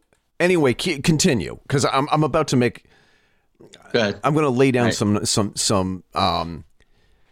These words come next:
Speaker 2: Some serious truth. Is
Speaker 1: I'm
Speaker 2: that
Speaker 1: gonna,
Speaker 2: what's
Speaker 1: I'm gonna
Speaker 2: gonna
Speaker 1: lay,
Speaker 2: happen?
Speaker 1: I'm gonna lay down some knowledge on folks. So there's a, so
Speaker 2: Right.
Speaker 1: th-, there are people who have legitimate problems
Speaker 2: Right.
Speaker 1: with movies that are, quote, woke.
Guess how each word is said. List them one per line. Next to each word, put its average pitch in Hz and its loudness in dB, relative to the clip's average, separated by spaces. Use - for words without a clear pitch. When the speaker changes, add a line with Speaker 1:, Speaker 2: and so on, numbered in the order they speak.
Speaker 2:
Some - -10
serious 101 -2
truth. 101 -2
Is - -8
Speaker 1:
I'm 156 2
Speaker 2:
that 160 0
Speaker 1:
gonna, 180 2
Speaker 2:
what's - -4
Speaker 1:
I'm 160 -2
gonna 180 4
Speaker 2:
gonna 160 2
Speaker 1:
lay, 165 2
Speaker 2:
happen? 151 0
Speaker 1:
I'm 151 2
gonna 170 2
lay 147 2
down 139 2
some 117 0
knowledge 107 2
on 76 -2
folks. - -4
So 185 0
there's 165 2
a, - -2
so - 0
Speaker 2:
Right. 170 2
Speaker 1:
th-, - -8
there 175 2
are 226 2
people 190 2
who 185 4
have 127 2
legitimate 123 2
problems 110 0
Speaker 2:
Right. 82 -2
Speaker 1:
with 147 0
movies 127 0
that 147 2
are, 139 4
quote, 135 0
woke. 107 -2